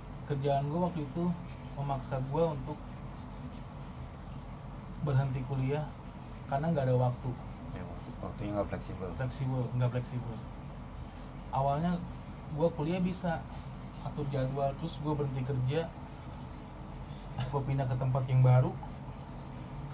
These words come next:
Speaker 1: dengan gaji yang lumayan besar waktu itu ya. Jadi gua punya dua pilihan. Gua ngelanjutin kerja dengan gaji yang lumayan besar yang gua anggap bisa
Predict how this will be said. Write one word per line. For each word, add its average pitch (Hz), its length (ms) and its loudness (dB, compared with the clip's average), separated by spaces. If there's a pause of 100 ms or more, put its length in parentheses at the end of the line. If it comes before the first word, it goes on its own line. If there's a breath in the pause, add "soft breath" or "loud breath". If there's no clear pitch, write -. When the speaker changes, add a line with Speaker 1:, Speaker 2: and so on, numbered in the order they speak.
(140)
Speaker 1:
dengan 143 320 4
gaji 139 400 6
yang 135 120 4
lumayan 131 480 8
besar 143 420 6 (800)
waktu 127 340 2
itu 131 200 2
ya. 135 120 -2 (3500)
Jadi 131 160 4
gua 151 140 2
punya 151 160 0
dua 143 160 2
pilihan. 139 440 0 (2000)
Gua 151 200 4
ngelanjutin 139 380 2
kerja 131 300 6
dengan 131 260 8
gaji 127 260 8
yang 127 140 10
lumayan 127 340 8
besar 135 360 4
yang 135 180 4
gua 120 180 8
anggap 123 240 4
bisa 120 320 4